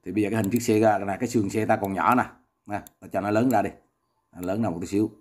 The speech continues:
cho nó dài ra cũng được. Đó. Đó, mọi người,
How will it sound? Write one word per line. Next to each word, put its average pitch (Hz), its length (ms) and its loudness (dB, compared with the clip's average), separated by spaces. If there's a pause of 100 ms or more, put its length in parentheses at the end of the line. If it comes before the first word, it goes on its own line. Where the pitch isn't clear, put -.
(220)
cho 92 60 -6
nó 92 60 -4
dài 90 280 2
ra 87 120 0
cũng 98 140 -2
được. 85 180 -6
Đó. 87 180 0 (2750)
Đó, 87 280 2
mọi 82 100 -6
người, 85 180 0